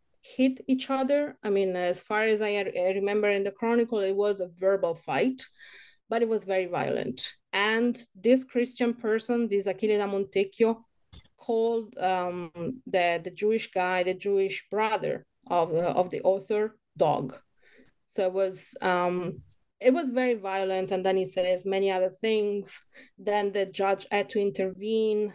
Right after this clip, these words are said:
and he had to, to say things, you know. So it was, uh, was very, it, it, it has a big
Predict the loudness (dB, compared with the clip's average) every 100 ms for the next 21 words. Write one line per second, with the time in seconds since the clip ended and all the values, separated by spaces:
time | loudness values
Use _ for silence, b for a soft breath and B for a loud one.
0 | -4 0 2 2 0 2 2 2 -2 0
1 | 0 -4 _ _ _ _ _ b b _
2 | _ -2 -2 0 0 0 -2 0 0 0
3 | -4 -6 -10 -2 2 4 2 -4 B -12
4 | -2 2 2 0 0 0 0 -2 -4 _
5 | _ _ _ _ _ _ _ _ -2 0
6 | 0 0 2 0 0 -2 0 0 0 -2
7 | 0 2 0 -2 -2 -4 -4